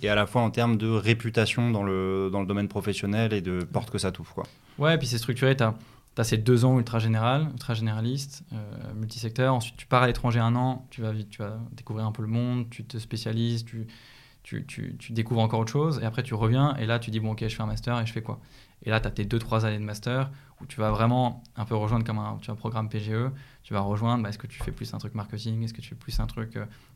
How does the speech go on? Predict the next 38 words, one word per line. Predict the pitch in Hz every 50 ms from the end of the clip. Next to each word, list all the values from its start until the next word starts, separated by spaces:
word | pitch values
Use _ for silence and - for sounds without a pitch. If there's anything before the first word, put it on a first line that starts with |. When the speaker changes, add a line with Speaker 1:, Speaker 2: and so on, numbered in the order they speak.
| - -
Speaker 2:
journalisme, | 117 107 107 110 110 110 113 113 113 117 117 113 110 110
un | 107
truc | 110 - 117 110 -
politique ? | - 113 110 107 - - 120 117 110 113
Tu | - -
vas | 113 110
chercher | 110 107 - - -
les | 110
concours | 107 - 113 113 117 113
d'administration | 113 110 113 113 113 - 117 113 117 113
publique. | 113 113 113 117 123 123 123 -
Est-ce | - -
que | - -
tu | - - -
fais | - - 110
de | 101 107
la | -
finance ? | - - 117 117 117 117 120 120 117 117
Est-ce | -
que | - -
tu | - -
fais | - - 107
du | 107 107 110
conseil | - 120 117 - 113
en | 113
strat ? | 113 113 - 120 120
Est-ce | 117 113 - - - - - - - - - - - - - - - - - -
que | -
tu | - - -
rejoins | 98 104 104 110 104
un | 101
grand | 101 107
corpo ? | 110 - 110 113 - 120
Enfin, | 113 113 101
tout | 107 117
ça, | 120 131
c'est | 127 - 107
des, | 107 107 107 -